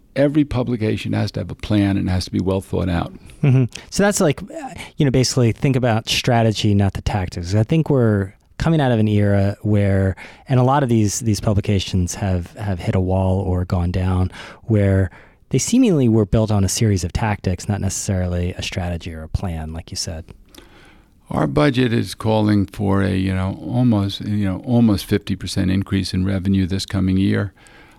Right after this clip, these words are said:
Speaker 1: I am sure we'll, we'll do much better than that. Uh, we've already, you
Speaker 2: And
Speaker 1: know
Speaker 2: making money, like, good profit margins.
Speaker 1: What did I tell you at that conference? Would you repeat that?
Speaker 2: <laughs>
Speaker 1: It is
Speaker 2: I don't, I believe it was, "I don't like to do anything." I think it is,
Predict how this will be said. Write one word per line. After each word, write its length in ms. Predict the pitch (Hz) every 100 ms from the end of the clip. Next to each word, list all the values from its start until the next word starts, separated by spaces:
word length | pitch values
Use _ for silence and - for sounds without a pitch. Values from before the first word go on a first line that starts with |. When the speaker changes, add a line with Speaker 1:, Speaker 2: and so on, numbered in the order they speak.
| _
Speaker 1:
I 140 | 104 104
am 180 | 101 95
sure 300 | - 104 98
we'll, 320 | 92 90 98 - - -
we'll 240 | 127 101
do 160 | 87 92
much 280 | 90 90 -
better 280 | 90 87 90
than 160 | 101
that. 280 | 110 123 - - - _ - - - - - _ _ -
Uh, 400 | 107 98 95 -
we've 320 | 117 104 98
already, 500 | 101 98 98 101 101
you 340 | 95 - 120
Speaker 2:
And 100 | 143
Speaker 1:
know 40 | 156
Speaker 2:
making 340 | 175 165 127
money, 280 | 107 85 85
like, 240 | 101 107 -
good 240 | 147 131
profit 340 | - 120 -
margins. 640 | 120 117 113 117 117 - 117
Speaker 1:
What 180 | 101 110
did 120 | 107
I 120 | 104
tell 220 | - 101
you 200 | 98 98
at 80 | 92
that 200 | 92 -
conference? 540 | 98 95 95 101 92
Would 140 | 104 90
you 120 | 98
repeat 380 | 95 - 98 -
that? 240 | 107 104
Speaker 2:
<laughs> 100 | -
Speaker 1:
It 80 | 101
is 200 | 107 - 190 - - - - 302 -
Speaker 2:
I 160 | 131
don't, 200 | 147 156
I 200 | 143 131
believe 260 | 123 143 151
it 60 |
was, 260 | 151 131 123 - - - _ _ _
"I 80 | 127
don't 220 | 135 143
like 180 | 143 123
to 80 | 127
do 140 | 120
anything." 540 | 110 107 104 113 104 104
I 120 | 131
think 140 | 175 233
it 60 |
is, 180 | 165 117